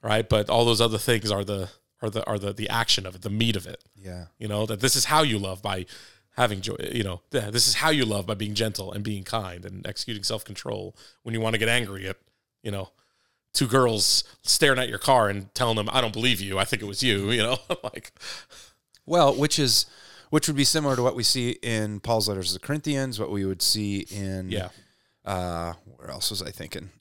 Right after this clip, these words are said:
Speaker 2: Um,
Speaker 1: Well, and just some of Jesus said, right? Like, the Sermon on the Mount, the way he talked about interacting with other people, and
Speaker 2: Yeah, yeah.
Speaker 1: the, all that can be summed down.
Speaker 2: Romans twelve. And
Speaker 1: Yeah,
Speaker 2: yeah,
Speaker 1: yeah.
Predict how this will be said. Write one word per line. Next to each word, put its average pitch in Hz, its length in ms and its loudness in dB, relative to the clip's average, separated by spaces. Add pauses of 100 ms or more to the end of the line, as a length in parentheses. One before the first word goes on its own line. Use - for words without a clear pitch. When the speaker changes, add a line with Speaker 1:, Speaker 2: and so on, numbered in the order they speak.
(100)
Speaker 2:
Um, 92 420 -6 (880)
Speaker 1:
Well, 156 180 2
and 170 120 0
just 180 180 0
some 190 120 2
of 175 160 2
Jesus 208 280 2
said, 95 280 -2
right? 131 280 2
Like, 117 240 -2 (1000)
the 117 380 -16
Sermon 151 260 4
on 156 80 6
the 151 60 4
Mount, 147 260 4
the 117 60 -2
way 113 80 4
he 113 80 2
talked 127 200 0
about 135 200 4
interacting 143 380 0
with 143 100 -2
other 104 120 -6
people, - 380 -12
and 110 180 -16 (220)
Speaker 2:
Yeah, 117 280 0 (500)
yeah. 113 260 -6 (540)
Speaker 1:
the, - 40 0
all 113 200 4
that 120 120 -2
can 113 120 -6
be 110 80 -6
summed 107 320 0
down. 113 200 0
Speaker 2:
Romans 113 320 2
twelve. 104 540 2
And 117 80 2
Speaker 1:
Yeah, 135 160 4
Speaker 2:
yeah, 139 260 6
Speaker 1:
yeah. 117 80 2